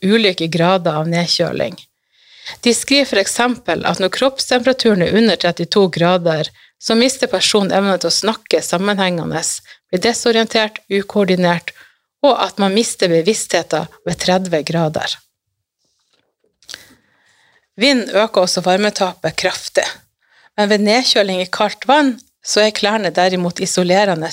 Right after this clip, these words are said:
til tross for at de er våte. Rapporten forteller også om en studie hvor frivillige voksne lot seg senke ned i vannet ikledd flytevest. De hadde ikke hodet under vann. Vanntemperaturen var fem grader,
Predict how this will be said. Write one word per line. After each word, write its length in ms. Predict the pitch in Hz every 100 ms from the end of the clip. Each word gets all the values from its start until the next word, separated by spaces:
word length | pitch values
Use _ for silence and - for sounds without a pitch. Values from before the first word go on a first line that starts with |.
| -
til 140 | 170
tross 300 | - 233 - -
for 100 | 160
at 100 | 165
de 100 | 156
er 60 |
våte. 440 | 185 - - - - _ _ _ _ _ _ _ _ _ _ -
Rapporten 480 | 226 294 302 262
forteller 380 | 226 208 214 220
også 240 | 240 - 196
om 80 |
en 60 | 175
studie 440 | - 214 226 185 175
hvor 120 | 190
frivillige 600 | - 190 220 233 202 170 165
voksne 480 | 226 - - 180 -
lot 180 | 180 196
seg 100 | 190
senke 400 | - 240 262 220
ned 220 | 180 170
i 20 | 170
vannet 480 | 196 196 170 165 -
ikledd 400 | 233 240 - 160
flytevest. 840 | - 175 190 180 170 175 - - - _ _ _ _ - - -
De 120 | - 208
hadde 200 | 269 269
ikke 160 | 220 226
hodet 320 | 269 208 180
under 240 | 214 175
vann. 300 | 160 180 190 185 - _ 214
Vanntemperaturen 760 | 247 247 269 269 - 240 190
var 160 | 170 -
fem 240 | 233 214
grader, 600 | 190 180 190 180 165 180